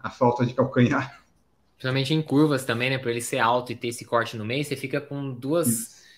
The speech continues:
Speaker 2: duas abas, assim, que se você, se você pegar por baixo e apertar ele, né, essas abas, você consegue ver que elas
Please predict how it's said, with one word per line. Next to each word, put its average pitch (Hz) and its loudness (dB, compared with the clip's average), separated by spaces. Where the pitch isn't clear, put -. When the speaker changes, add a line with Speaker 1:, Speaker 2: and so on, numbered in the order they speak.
Speaker 2:
duas 139 2
abas, 135 4
assim, 123 -8
que 127 -12
se - -12
você, 151 -2
se - -20
você 139 -4
pegar 151 4
por 147 0
baixo 131 2
e - 0
apertar 135 0
ele, 143 0
né, 120 -2
essas 117 -2
abas, 131 0
você - -8
consegue 151 -4
ver 156 -2
que 165 -2
elas 160 -2